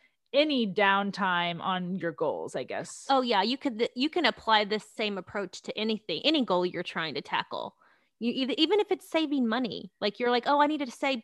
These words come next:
Speaker 2: ten thousand dollars. That sounds like a lot of money, but let me just start by saving, like, two thousand dollars or a thousand dollars, and let's start there and see how that feels." Oh man, then before you know it, you're like, "Hey,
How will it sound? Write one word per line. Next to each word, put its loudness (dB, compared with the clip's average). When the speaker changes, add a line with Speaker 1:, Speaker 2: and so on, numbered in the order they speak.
Speaker 2:
ten -4
thousand 0
dollars. 4
That -2
sounds -2
like -4
a -2
lot 0
of -6
money, -2
but -2
let 0
me 0
just -4
start 0
by 2
saving, -6
like, -2
two -6
thousand -10
dollars -16
or 2
a -6
thousand 2
dollars, -4
and -2
let's -4
start -4
there 0
and -4
see -8
how -6
that -2
feels." -12
Oh 2
man, 0
then -2
before -4
you -4
know -2
it, -4
you're -6
like, -8
"Hey, -4